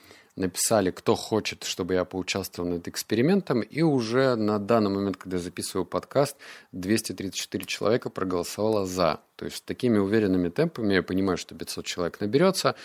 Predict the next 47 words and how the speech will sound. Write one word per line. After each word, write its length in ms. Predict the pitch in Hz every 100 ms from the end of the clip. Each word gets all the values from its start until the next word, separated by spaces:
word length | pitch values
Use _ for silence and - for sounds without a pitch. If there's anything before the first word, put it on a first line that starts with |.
| - - -
а 120 | 92
значит, 380 | 87 113 - -
я 180 | 107 104
только 540 | - - 156 147 -
начал 500 | 123 127 135 - 156
экспериментировать. 880 | - - 120 131 139 - 170 98 -
Я 100 | 101
не 80 | 104
могу 240 | 110 117
сказать, 380 | 143 - 110 120
что 280 | - - 92
вот 260 | 92 95 -
я 140 | 92
уже 220 | 87 85
там 180 | - 82
месяц 480 | 85 98 110 - -
не 100 | 87
пью 180 | - 98
кофе. 360 | 92 76 -
Нет, 240 | 85 80 - - - -
я 120 | 85
пил 200 | - 107
кофе 240 | - 90
вчера, 320 | - - 90 76
и 160 | -
я, 440 | 90 87 80 78 92
скорее 320 | - 90 90
всего, 420 | - 98 95 87 - - - - -
э, 440 | 92 90 90 90 -
поделюсь 400 | 95 95 95 -
с 60 |
тобой 580 | - 87 85 101 95 85 - - _ _ -
тем, 240 | 107 95
как 160 | - -
я 80 |
себя 280 | - - 87
чувствую 540 | - - 156 - 104 90
без 220 | 87 -
кофеина 400 | 90 - 107 110
уже 160 | 90
через 300 | 92 - 92
месяц. 340 | 95 87 71 -
Это 140 | 82
будет 340 | 82 90 82 -
правдиво 520 | - 87 82 120 113
и 60 |
по-настоящему. 880 | 90 87 85 - - 85 78 - -